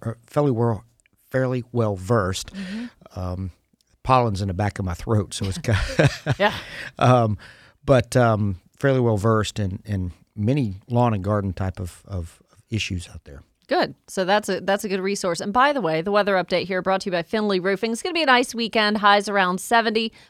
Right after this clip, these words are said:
Speaker 2: partly cloudy, a little bit warmer on Monday before the rain comes in on Tuesday. Your complete forecast comes up in less than ten minutes. So in the couple of minutes we have here, Clint, uh, you know, you're talking about mowing and being kind of routine in how you mow is gonna combat a lot of the weeds.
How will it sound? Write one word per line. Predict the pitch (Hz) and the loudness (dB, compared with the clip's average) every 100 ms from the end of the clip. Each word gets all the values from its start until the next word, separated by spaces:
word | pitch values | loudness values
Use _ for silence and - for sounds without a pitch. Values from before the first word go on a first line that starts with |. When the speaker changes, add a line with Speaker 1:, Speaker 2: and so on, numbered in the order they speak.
| - | -2
Speaker 2:
partly | 233 - 208 | 0 2 0
cloudy, | - 214 202 202 | 4 6 6 6
a | 190 | 2
little | 190 | 2
bit | 185 185 | 0 -2
warmer | 185 190 196 208 | 0 0 0 0
on | 190 190 | 0 0
Monday | 185 202 202 196 196 | 0 2 2 2 0
before | 180 196 170 | -2 -4 -4
the | 165 | -2
rain | 175 185 185 | -4 -4 -6
comes | 196 180 185 | -8 -6 -4
in | 175 | -4
on | 165 | -6
Tuesday. | - 233 233 220 202 | -6 -6 -4 0 2
Your | 190 | 2
complete | 175 196 208 180 | -2 -4 -4 -4
forecast | 202 196 190 180 175 - - _ | -4 -2 0 0 0 -10 -20 _
comes | - 226 202 | -4 -2 2
up | 208 202 | 2 2
in | |
less | 180 180 185 | 0 -2 -2
than | 208 196 | -4 -4
ten | - 185 185 | -2 -4 -4
minutes. | 180 - - | -6 -6 0
So | 208 202 | 2 2
in | 196 | 0
the | |
couple | 254 269 262 | -2 -2 0
of | |
minutes | 226 208 - | -2 -2 -4
we | 214 | 0
have | 190 180 | 0 0
here, | 190 190 | -2 -4
Clint, | - 196 170 - - - _ | -4 -4 -6 -10 -18 -20 _
uh, | 214 196 185 | 4 6 6
you | 226 | 2
know, | 247 | 2
you're | 202 240 | 0 -2
talking | 240 214 214 | 0 0 2
about | 196 185 - - _ - | 4 4 2 -6 _ -4
mowing | 208 226 262 247 202 190 196 | 2 6 6 6 2 0 -4
and | 196 190 | -4 -4
being | 180 233 208 | -2 -2 -2
kind | 208 208 | -2 -2
of | 180 | 0
routine | 220 208 226 214 208 | -2 -4 -4 -2 0
in | 185 | 0
how | 175 196 196 | 0 0 0
you | 185 | -2
mow | 185 185 190 180 170 | -2 2 4 4 2
is | 180 175 | -2 -4
gonna | 190 185 175 | -4 -2 -2
combat | 196 196 196 202 | -4 2 4 4
a | 196 | 4
lot | 180 180 | 4 4
of | 180 | 0
the | 185 | -2
weeds. | 170 156 151 151 | -4 -4 -6 -10